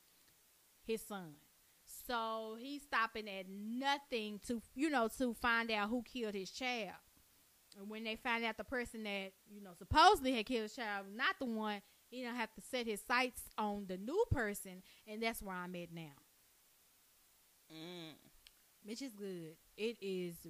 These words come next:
Speaker 1: really good. Y'all watch Your Honor. You know,
Speaker 2: I've seen
Speaker 1: um,
Speaker 2: everybody's been watching something called Brig-,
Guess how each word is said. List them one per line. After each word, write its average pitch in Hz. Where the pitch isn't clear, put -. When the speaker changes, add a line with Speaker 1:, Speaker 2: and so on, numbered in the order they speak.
Speaker 1:
really 185
good. 185
Y'all 190
watch 190
Your 196
Honor. 190
You 196
know, 180
Speaker 2:
I've 175
seen 330
Speaker 1:
um, -
Speaker 2:
everybody's 247
been 214
watching 196
something 208
called 185
Brig-, 202